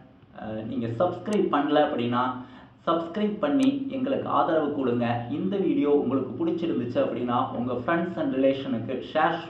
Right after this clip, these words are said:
ஷேர் பண்ணுங்க. அதே மாதிரி உங்களுடைய வேல்யூபிளான கமெண்ட்ஸையும் கமெண்ட் பாக்ஸ்ல போடுங்க. அது எங்களுக்கு ஒரு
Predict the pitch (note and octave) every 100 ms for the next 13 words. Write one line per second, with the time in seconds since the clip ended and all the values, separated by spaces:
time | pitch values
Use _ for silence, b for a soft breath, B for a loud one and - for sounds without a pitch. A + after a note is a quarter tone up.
0 | - - F3+ F3+ - A#2+ - A2 A2+ -
1 | B B B B - D3 F3+ F3 D#3+ E3
2 | E3+ E3 D3+ F3+ F#3+ F#3+ F3 D#3 E3 D#3+
3 | C3+ F3+ G#3+ B3 A#3+ F3 D#3+ D#3 E3 -
4 | - D3 F3 G3 G3 - C#3+ D3+ E3 -
5 | D#3 D#3 F3 D3 C3 - - C3+ D3 -
6 | B B B C#3+ D#3+ D3 B2 B2+ - C#3+
7 | D3 F#3 D3 C3 B2 B2+ A#2+